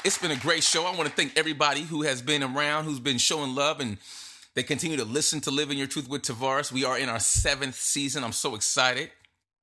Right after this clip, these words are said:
And to just, you know, piggyback on the last segment, negativity hides in complacency, by the way. All right?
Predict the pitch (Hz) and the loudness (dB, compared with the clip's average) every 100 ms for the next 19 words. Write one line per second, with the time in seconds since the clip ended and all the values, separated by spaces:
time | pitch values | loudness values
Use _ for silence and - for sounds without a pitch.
0 | - - 147 139 - 143 127 - - - | -16 -2 0 2 0 0 -4 -8 -16 -4
1 | 170 - - - - 165 123 113 - 185 | 2 2 0 -10 -6 0 0 -2 -4 -2
2 | 160 151 143 139 131 143 143 - 139 139 | 0 2 2 0 0 2 2 0 -2 -2
3 | 135 175 190 - 165 135 113 127 127 98 | -2 -2 -2 -2 -2 -2 4 4 4 0
4 | 107 101 - _ - 127 - 120 - 90 | -4 -6 -10 _ -8 -6 -2 -2 -2 -4
5 | 82 78 73 67 - - _ _ _ _ | -6 -8 -10 -12 -14 -18 _ _ _ _
6 | _ _ - 85 92 | _ _ -6 -2 -2